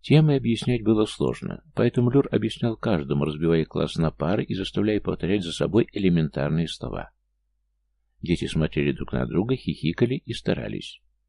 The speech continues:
Карточки занимали мало времени. Рисование в книжках было намного увлекательнее.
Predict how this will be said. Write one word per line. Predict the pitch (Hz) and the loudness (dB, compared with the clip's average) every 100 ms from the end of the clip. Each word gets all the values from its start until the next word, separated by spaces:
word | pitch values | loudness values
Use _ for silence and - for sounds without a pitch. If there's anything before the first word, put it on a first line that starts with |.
| _ | _
Карточки | - 151 - 165 - | -2 0 0 -2 -2
занимали | 120 120 120 120 117 | -2 0 2 2 0
мало | 113 107 98 | -2 -2 -2
времени. | 69 58 55 50 - _ _ _ | -2 -2 -4 -8 -14 _ _ _
Рисование | 87 - 101 101 98 | -2 0 0 2 2
в | - | 2
книжках | - 123 - 104 | -2 -2 -2 0
было | 98 101 - | 2 2 2
намного | 92 92 92 87 | 2 2 2 2
увлекательнее. | 101 98 110 - - 53 - - | 2 2 2 -2 -4 -8 -10 -12